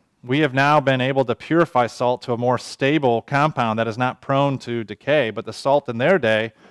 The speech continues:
was vulnerable to breaking down and losing its taste and just kind of being thrown aside. So the call to the re-enchanted life in Christ is a call to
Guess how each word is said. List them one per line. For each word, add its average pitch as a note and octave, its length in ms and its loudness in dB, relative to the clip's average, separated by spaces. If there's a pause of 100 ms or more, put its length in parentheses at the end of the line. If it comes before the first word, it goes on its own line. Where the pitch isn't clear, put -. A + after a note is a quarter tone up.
(280)
was A#2+ 200 -4
vulnerable C3 440 6
to C3+ 140 -4
breaking B2 440 -2
down B2+ 300 0
and G#2 140 -4
losing A#2+ 280 -4
its G2 160 -10
taste C#3+ 420 -4
and A2+ 120 -8
just A2+ 160 -12
kind C3+ 160 -6
of A#2+ 60 -8
being A#2+ 180 -6
thrown A#2+ 260 -4
aside. G2 480 -10 (1120)
So - 140 -2
the C#3 100 -2
call F3+ 400 8
to E3+ 160 0
the C3+ 120 4
re-enchanted C#3+ 840 -2
life G#2+ 560 -4
in A#2+ 160 -6
Christ B2 480 -4
is A2+ 100 -12
a A2 80 -10
call B2 640 0 (340)
to A#2 420 -6